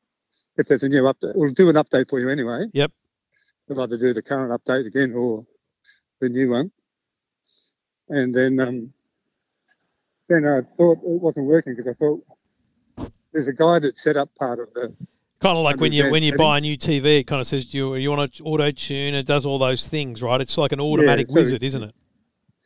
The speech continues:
Speaker 1: Yeah, it takes you through a guide that's set up, but it had at the top, it had satellite.
Speaker 2: Yep.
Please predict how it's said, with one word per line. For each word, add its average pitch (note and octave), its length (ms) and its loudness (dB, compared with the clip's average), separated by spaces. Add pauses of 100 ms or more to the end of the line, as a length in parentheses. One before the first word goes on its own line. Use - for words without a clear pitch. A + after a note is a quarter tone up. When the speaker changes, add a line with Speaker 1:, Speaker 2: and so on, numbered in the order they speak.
(180)
Speaker 1:
Yeah, E3+ 120 4
it B2+ 80 -4
takes D#3 260 -2
you C3+ 60 -18
through C#3+ 200 0
a A#2+ 40 -2
guide C#3 220 2
that's - 140 -12
set C3+ 120 -2
up, C#3 140 -8
but C3 100 2
it D3 140 -4 (760)
had E3 200 0
at D#3 140 -2
the B2 80 -10
top, - 240 -4
it C#3+ 60 -4
had C3+ 200 -4
satellite. B2+ 540 -4 (180)
Speaker 2:
Yep. A#2+ 200 -8